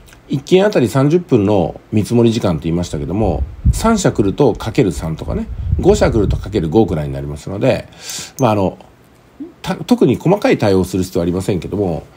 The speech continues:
少なくともその時に、あの、家にいていただく必要があるんですよね。業者さん来たけども、家に誰もいませんでしたって言ったら勝手に調査するわけにいきませんからね。それから見積もり書を受け取るっていう必要もありますので、えー、何月何日に見積もりをお願いしますって形で、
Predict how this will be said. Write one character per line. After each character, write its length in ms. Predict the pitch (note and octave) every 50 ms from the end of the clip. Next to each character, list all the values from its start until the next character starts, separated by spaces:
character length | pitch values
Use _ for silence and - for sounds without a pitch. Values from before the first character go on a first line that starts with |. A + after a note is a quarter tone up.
| - - - -
少 200 | - - - C4
な 100 | C#4 A#3
く 80 | - -
と 60 | B2
も 80 | A2
そ 120 | G2+ - B2+
の 80 | C3+
時 160 | - - G2+ F#2
に、 320 | F#2+ G2 F#2 E2 C#2 - - - _ _
あ 80 | - F2
の、 180 | E2 C#2+ - - -
家 160 | B2+ D3 G#3+
に 180 | B3+ E3 G2+ F#2+
い 60 | F2+
て 80 | -
い 20 | -
た 100 | C#3+ C#3
だ 40 | C3+
く 120 | C3+ C#3
必 120 | B2+ - C3+
要 60 | B2+
が 100 | A#2 A#2+
あ 40 | G#2
る 60 | D#2
ん 20 |
で 60 | C#2 -
す 60 | -
よ 60 | -
ね。 140 | - D3+ D3+ - - - - - - - - _ -
業 140 | - E3 F3
者 120 | - F#3+
さ 100 | F#3 G3
ん 80 | D#3+ C3
来 60 | -
た 120 | - G2
け 80 | F2 F2
ど 100 | D2+ D2+
も、 320 | E2 G2+ F#2+ - - - - - - - - -
家 140 | C#3 C3+ D#3
に 120 | C3+ G2
誰 160 | E2 - F#2 G#3
も 100 | A#2+ B2
い 60 | B2
ま 100 | B2 B2+
せ 140 | - C3+ G#2+
ん 60 | F#2
で 60 | F#2
し 120 | - -
た 60 | - E2+
っ 40 |
て 120 | - - -
言 60 | -
っ 20 |
た 80 | - -
ら 60 | A#2
勝 60 | -
手 100 | - B2
に 220 | B2 B2 A2+ - - - - - - -
調 140 | - B2+
査 100 | G#2+ F2
す 100 | F2 F2
る 60 | F2 E2
わ 80 | D#2+
け 60 | D#2
に 100 | C2+ C#2
い 40 | C#2+
き 80 | C#2+ F2+
ま 80 | F2+
せ 120 | F2+ - F2+
ん 60 | C#2+
か 100 | C2 -
ら 60 | -
ね。 180 | - G#2 F#2+ - - - - - - - - - -
そ 120 | - - D#3+
れ 60 | D#3
か 100 | - D#3+
ら 80 | D3+ A#2
見 120 | A2+ A#2
積 120 | A2+ -
も 80 | C#3+ C#3+
り 60 | C3+
書 120 | - C#3 G2
を 20 |
受 80 | E2+ F2
け 60 | G2
取 180 | A#2+ G#2+ F#2
る 20 | D2+
っ 40 | -
て 100 | - D2+
い 40 |
う 20 | D2
必 140 | - - E2+
要 60 | D2+
も 60 | D#2
あ 40 | D#2
り 60 | D#2
ま 100 | D#2+ E2+
す 120 | F2+ -
の 80 | F2 F#2
で、 260 | - D2 C2+ - - - - - - - - -
え 100 | G2 F#2+
ー、 40 | F#2+
何 180 | A2 B2+ B2
月 220 | G#2+ G2+ F2+ - G#2+
何 140 | B2 C3 B2
日 240 | G#2 F2+ - -
に 240 | D#3 E3+ D3+ G#2+ - -
見 120 | - G#2
積 120 | E2+ - G2+
も 100 | F#2+ F2+
り 80 | F#2
を 60 | F2+ E2+
お 40 |
願 180 | F2 F#2+ G2+ G#2+
い 40 | G#2+
し 100 | - -
ま 100 | C3 C#3
す 60 | C3
っ 40 | -
て 100 | - -
形 260 | - E2+ F2+ - -
で、 240 | - A#2+ F2 -